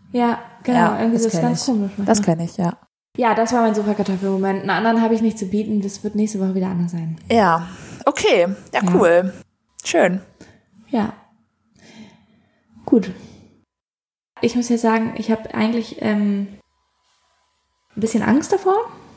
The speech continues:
Speaker 2: Wenn ich komme?
Speaker 1: dass du, hm?
Speaker 2: Warum?
Speaker 1: Ähm, weil ich, ähm, ein bisschen Angst hab, dass du den Karneval ganz doll doof findest. <laughs>
Speaker 2: Glaubst
Speaker 1: Das ist,
Speaker 2: du?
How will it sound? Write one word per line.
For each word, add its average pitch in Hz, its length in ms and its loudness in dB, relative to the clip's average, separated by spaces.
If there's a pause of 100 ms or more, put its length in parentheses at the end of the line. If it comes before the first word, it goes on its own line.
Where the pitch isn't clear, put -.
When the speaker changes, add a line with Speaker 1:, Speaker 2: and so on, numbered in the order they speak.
(320)
Speaker 2:
Wenn 190 120 -4
ich 196 100 -6
komme? 269 200 4
Speaker 1:
dass 285 120 2
du, 226 320 -2 (320)
hm? 233 260 0 (420)
Speaker 2:
Warum? 202 220 -4 (320)
Speaker 1:
Ähm, 233 520 2 (200)
weil 233 420 2
ich, - 260 -8 (180)
ähm, 208 640 -2 (1300)
ein 220 140 0
bisschen 269 260 0
Angst 269 280 0
hab, 269 180 2
dass 233 200 0
du 226 100 -4
den 220 160 0
Karneval 233 480 0
ganz 226 280 -2
doll 214 200 0
doof 196 220 -2
findest. 175 420 -6 (240)
<laughs> - 460 -2 (360)
Speaker 2:
Glaubst - 340 2
Speaker 1:
Das 294 60 4
ist, - 40 4
Speaker 2:
du? 196 140 0